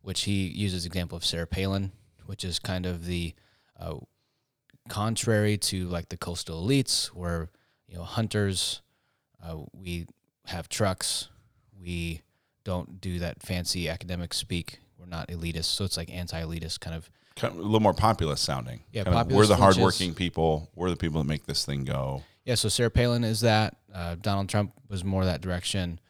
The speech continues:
Speaker 1: Uh, 'cause even, like, some of the, the stuff that Trump did with, like, tariffs, et cetera, et cetera, aren't historically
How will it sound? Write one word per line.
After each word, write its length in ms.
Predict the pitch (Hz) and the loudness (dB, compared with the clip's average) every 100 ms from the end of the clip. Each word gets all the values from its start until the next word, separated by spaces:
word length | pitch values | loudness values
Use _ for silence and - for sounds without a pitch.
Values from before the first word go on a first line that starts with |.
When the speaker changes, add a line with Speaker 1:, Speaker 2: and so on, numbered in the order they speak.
| _ _ _ _ | _ _ _ _
Speaker 1:
Uh, 220 | 90 82 82 - _ - | -10 -8 -8 -14 _ -4
'cause 120 | 127 | 0
even, 140 | 143 156 | 2 2
like, 120 | 101 | 2
some 120 | 120 | 2
of 80 | 104 | 2
the, 140 | 98 - - | 0 -4 -8
the 120 | 107 | -4
stuff 240 | - 104 | -2 -2
that 100 | - - | -2 -2
Trump 240 | 104 98 | -2 0
did 160 | 101 98 | 0 -2
with, 140 | 90 | -2
like, 160 | 85 - | -6 -4
tariffs, 340 | 95 95 85 | -2 -2 -2
et 80 | 80 | -6
cetera, 200 | 90 82 | -4 -4
et 80 | - | -4
cetera, 280 | 82 85 | -4 -4
aren't 280 | 85 95 92 | -4 -4 -4
historically 680 | 87 - 85 82 85 82 | -6 -6 -6 -8 -6 -8